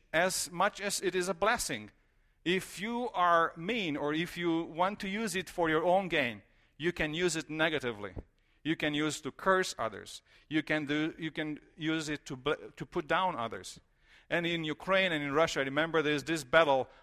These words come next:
How many people in Ukraine speak Russian? And then it's used to advance your own kingdom. So we can use language, you know, which is like the Russian, like the red one, to build your own kingdom.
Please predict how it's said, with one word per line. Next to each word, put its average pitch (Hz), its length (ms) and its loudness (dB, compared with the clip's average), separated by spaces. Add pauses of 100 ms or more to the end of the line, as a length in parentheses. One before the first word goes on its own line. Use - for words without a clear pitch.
How 190 160 4
many 208 220 -2
people 160 460 0
in 143 180 -2
Ukraine 147 440 -2
speak 120 240 -6
Russian? 127 460 2
And 131 140 -6
then 139 140 0
it's 143 180 -4
used 185 280 -2
to 165 120 0
advance 180 460 0
your 151 180 0
own 214 240 -2
kingdom. 113 420 -6 (640)
So 175 180 2
we 208 140 4
can 208 220 0
use 214 300 -2
language, 185 520 0
you 135 60 -8
know, 151 240 0 (240)
which - 160 -8
is 135 100 -4
like 143 140 4
the 139 80 0
Russian, 156 280 0
like 139 120 -2
the 127 100 0
red 147 220 4
one, 110 220 -2 (920)
to 180 380 2 (160)
build 254 300 4
your 240 120 0
own 254 140 -4
kingdom. 180 480 -2